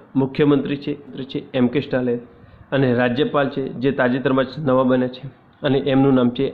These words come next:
આર એન રવિ. તેમજ વાત કરીએ તો તામિલનાડુની લોકસભાની ઓગણચાલીસ સીટ છે, જ્યારે રાજ્યસભાની અઢાર સીટ અને વિધાનસભાની બસો ચોત્રીસ સીટ છે. તામિલનાડુના રાષ્ટ્રીય અભયારણ્યમાં વેદાંતકલ રાષ્ટ્રીય અભયારણ્ય,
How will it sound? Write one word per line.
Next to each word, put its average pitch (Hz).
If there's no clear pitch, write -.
આર 123
એન 135
રવિ. 123
તેમજ 151
વાત 156
કરીએ 151
તો 143
તામિલનાડુની 143
લોકસભાની 131
ઓગણચાલીસ 139
સીટ 139
છે, -
જ્યારે 123
રાજ્યસભાની 123
અઢાર 131
સીટ -
અને 127
વિધાનસભાની 135
બસો 127
ચોત્રીસ 120
સીટ -
છે. -
તામિલનાડુના 147
રાષ્ટ્રીય 139
અભયારણ્યમાં 131
વેદાંતકલ 131
રાષ્ટ્રીય 135
અભયારણ્ય, 139